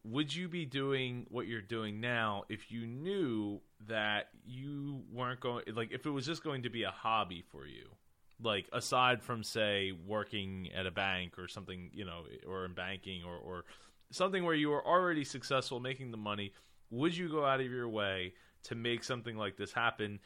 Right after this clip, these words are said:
if you knew that it couldn't be as big as you might want it to be, um, because you're not, you don't have the time to invest to make it that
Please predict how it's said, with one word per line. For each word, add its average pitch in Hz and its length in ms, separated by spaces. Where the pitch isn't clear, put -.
if 95 120
you 117 80
knew 156 360
that 123 260
it 113 160
couldn't 185 320
be 151 120
as 135 120
big 123 180
as 117 140
you 104 280
might 107 520
want 120 240
it - 180
to - 140
be, 85 460
um, 101 320
because 120 300
you're 113 120
not, 110 240
you 120 80
don't 117 140
have 117 180
the 101 80
time 113 380
to 101 120
invest 98 380
to 101 40
make 107 300
it 104 240
that 92 220